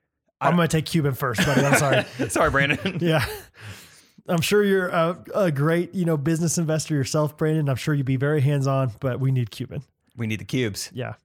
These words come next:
Speaker 1: I've thought about that legitimately before. I'm like, "I don't have the money to, like,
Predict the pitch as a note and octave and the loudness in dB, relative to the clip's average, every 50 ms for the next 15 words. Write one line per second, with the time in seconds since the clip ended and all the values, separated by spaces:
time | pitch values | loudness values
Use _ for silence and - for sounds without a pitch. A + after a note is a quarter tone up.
0 | _ _ _ _ _ _ _ _ _ _ - F3 B3+ B3 - - A2+ B2 D3+ C3 | _ _ _ _ _ _ _ _ _ _ -2 0 0 0 -2 0 0 0 0 0
1 | G#2 G#2 A2 - A2 G#2 - - C3+ B2 G#2+ C#3+ D#3 C#3+ C#3 B2+ A#2 G#2 A2 B2 | 0 -2 -2 -2 -2 -2 -2 -2 -4 -6 -4 -2 -2 -2 -2 -2 -4 -2 -2 -2
2 | A2+ A2 A2+ G#2 - - - C#3+ D#3 E3 E3 D#3+ C#3 D#3+ D#3 D#3 D3+ D#3+ E3 E3 | -2 -2 -2 -4 -4 -2 0 0 0 0 0 -2 -2 -2 -4 -2 -2 -2 -2 -4
3 | D#3 D#3 _ _ _ _ _ _ _ - - - - - C#3+ C#3+ C#3 C3+ - - | -6 -8 _ _ _ _ _ _ _ -20 -20 -10 -6 -2 0 2 2 0 0 -4
4 | - _ | -12 _